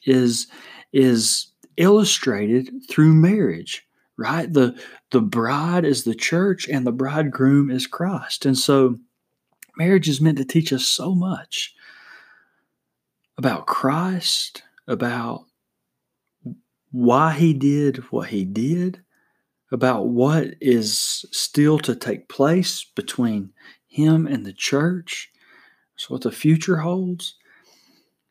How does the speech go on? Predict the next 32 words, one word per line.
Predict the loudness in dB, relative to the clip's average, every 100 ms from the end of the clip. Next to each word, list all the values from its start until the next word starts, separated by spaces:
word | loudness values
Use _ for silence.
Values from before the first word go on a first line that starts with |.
| _ _ -6
So | 2
marriage | 4 6 4 6 4 2
is | 0
just, | 2 0 -2
w-, | -2 -2
w-, | -4 -10 -12 _
we | -6
could | -2
go | 4 4
on | 4 4
all | 4
morning | 4 4 6 4 2
talking | -2 -6 -6 -4 -2
about | -2 -4
the | -4
significance | -6 -6 -2 -2 -2 -4 -4 -2 -2 -6
and | -6 -4 -4 -4
the | -4
importance | -6 -4 -2 -2 -4 -8 -4 -6 -6
of | -10 -8
marriage. | -4 -2 -2 -4 -8 -16 _ _ -20 -20 _ _ _ _ _ _ _ _ _ _ _ _ _ _ _ _ _ _ _ _ 0
But | 2
here's | 4 4 4
the | 0
thing, | 0 0 2 4
we | 2
can't | -2 -2 0
just | -2 -2 -2
get | -2 -2
up | -8 -8 -8
talking | -2 -2 0 -2
about, | -2 -6 -8